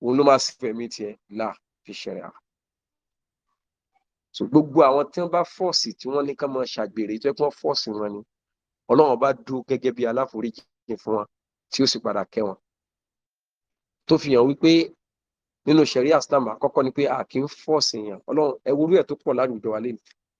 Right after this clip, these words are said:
Àmọ́ iye àwọn, àwọn òbí tó yẹ pé àwọn ni wọ́n ẹ̀sẹ̀ ń gbé sáwọn ọmọ wọn létí pé,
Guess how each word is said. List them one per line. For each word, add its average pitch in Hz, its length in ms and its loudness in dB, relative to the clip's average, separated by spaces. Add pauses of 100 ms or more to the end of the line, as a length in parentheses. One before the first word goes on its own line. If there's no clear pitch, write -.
(600)
Àmọ́ 156 220 4
iye 147 140 6
àwọn, 139 300 4
àwọn 139 280 0
òbí 127 260 -4
tó 165 100 -4
yẹ 165 60 0
pé 160 140 -2
àwọn 127 300 0
ni 143 80 0
wọ́n 170 180 4
ẹ̀sẹ̀ 180 320 2
ń 127 140 -6
gbé 135 220 -8
sáwọn 147 320 -2
ọmọ 117 180 -4
wọn 117 200 -4
létí 135 280 -8
pé, 139 140 -8